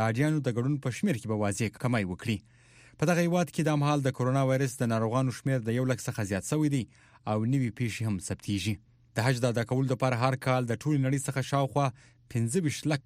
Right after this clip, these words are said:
کسان سعودي عربستان ته ځي او دغه هیواد دوه ښارونه مکه او مدینه په خاصه د حاجیانو د توجه مرکز وي. د سعودي عرب دولتي شمیرې ښیي چې هر کال مسلمانان د حج او د عمرې په مراسمو کې د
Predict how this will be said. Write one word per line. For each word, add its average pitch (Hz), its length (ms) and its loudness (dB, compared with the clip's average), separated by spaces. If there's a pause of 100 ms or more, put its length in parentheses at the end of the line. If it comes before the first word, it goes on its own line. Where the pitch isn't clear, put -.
کسان 113 340 0 (100)
سعودي 123 260 0
عربستان 92 440 -4
ته 98 120 -6
ځي 147 120 0 (380)
او 123 60 2 (140)
دغه 135 160 2
هیواد 135 340 0
دوه 175 160 0
ښارونه 175 300 0 (120)
مکه 165 300 -2 (160)
او 120 40 0 (120)
مدینه 123 340 0
په 135 100 -6
خاصه 151 300 0 (500)
د - 20 0 (100)
حاجیانو 110 420 2
د 101 140 -4
توجه 101 300 0 (100)
مرکز 101 340 -4
وي. 110 100 0 (1200)
د 143 200 6
سعودي 156 280 2 (120)
عرب 147 280 0
دولتي 135 320 0
شمیرې 143 300 0
ښیي 147 220 0
چې 127 140 -4
هر 139 100 2 (120)
کال 135 220 2
مسلمانان 113 560 0 (320)
د 107 160 -2
حج 151 240 0
او 120 240 -2
د 107 180 -2
عمرې 131 300 2
په 110 80 -8
مراسمو 135 400 0
کې 139 80 -2
د 120 80 -2